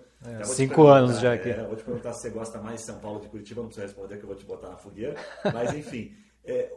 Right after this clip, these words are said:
Speaker 2: o que que você faria se você hoje tivesse começando, tá, na advocacia? É, você tá numa posição, puta, muito bacana, né, lidando com grandes negócios, e que no meu dia a dia lá, falando com escritórios, é, menores,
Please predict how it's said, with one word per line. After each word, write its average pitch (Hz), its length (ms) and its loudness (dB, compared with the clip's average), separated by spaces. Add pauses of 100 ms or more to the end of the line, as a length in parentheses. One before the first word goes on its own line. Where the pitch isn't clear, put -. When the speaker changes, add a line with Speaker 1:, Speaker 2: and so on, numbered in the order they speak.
(100)
Speaker 2:
o 170 100 -16
que - 140 -20
que - 140 -20
você 170 540 -10 (200)
faria 135 560 -8
se - 180 -20
você 120 500 -12 (200)
hoje 143 300 -8
tivesse 127 360 -14
começando, 127 640 -12 (440)
tá, 113 240 -12
na 104 100 -14
advocacia? 104 760 -14 (300)
É, 90 440 -12
você 90 120 -20
tá 98 100 -12
numa 110 160 -12
posição, 113 460 -12
puta, - 340 -16 (160)
muito 127 340 -10
bacana, 123 520 -12
né, 113 120 -10
lidando 113 260 -10
com 120 120 -14
grandes 120 320 -8
negócios, 110 640 -12 (380)
e 113 100 -14
que 151 220 -10
no 156 280 -12
meu 175 140 -10
dia 147 220 -10
a 117 40 -10
dia 135 260 -8
lá, 117 180 -8
falando 120 280 -12
com 127 120 -18
escritórios, 110 720 -12 (260)
é, 98 280 -10
menores, 117 840 -10